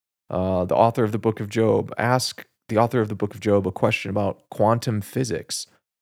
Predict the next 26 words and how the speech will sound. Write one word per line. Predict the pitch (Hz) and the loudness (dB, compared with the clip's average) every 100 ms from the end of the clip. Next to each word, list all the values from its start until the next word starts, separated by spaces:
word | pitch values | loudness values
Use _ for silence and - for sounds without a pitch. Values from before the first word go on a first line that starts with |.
| _ _ - | _ _ -4
and | 110 113 | -2 0
you | |
think | 117 - 127 | 0 0 -2
you're | 123 | -2
going | 107 107 104 | 0 0 0
to | 110 | -2
get | 110 | -2
an | - 101 | -2 -2
inspired | 98 - - 104 104 101 98 _ | -2 -4 -2 2 4 2 0 _
answer | - 147 170 - 110 95 135 139 _ - | -2 0 0 -4 -2 -2 -4 -8 _ -4
to | 107 | 0
that | 98 | 0
question, | - 143 160 - 107 104 131 _ _ - | 0 -2 -2 -6 -6 -6 -8 _ _ -4
you're | 120 | -2
just | 131 160 - | 0 -2 -2
not. | 107 139 - - _ _ | 0 0 -2 -6 _ _
The | - | 0
author | 123 143 147 | 2 2 0
of | 135 107 | -2 -2
Job | 101 101 98 117 _ _ - | 0 2 2 -2 _ _ -4
had | 107 | -2
no | 110 110 107 | 2 4 4
idea | 98 98 98 78 - | 2 0 0 0 -4
about | - 90 - | -4 -4 -2
quantum | 98 95 95 | -2 -2 -4
mechanics. | 104 - 95 98 101 - - | -8 -6 -6 -6 -8 -10 -12